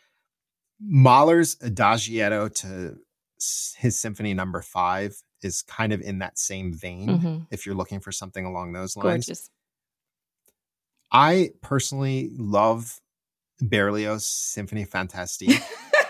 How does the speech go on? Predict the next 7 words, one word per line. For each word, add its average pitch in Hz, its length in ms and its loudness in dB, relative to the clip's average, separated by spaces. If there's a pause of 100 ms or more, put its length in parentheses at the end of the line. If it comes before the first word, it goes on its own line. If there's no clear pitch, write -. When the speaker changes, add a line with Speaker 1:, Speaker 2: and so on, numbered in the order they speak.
(300)
Speaker 2:
Like 302 140 2
the 254 80 2
head 220 420 0
bouncing 226 460 -2
off? 220 180 -6
Yeah, 208 200 0 (120)
okay. 254 320 0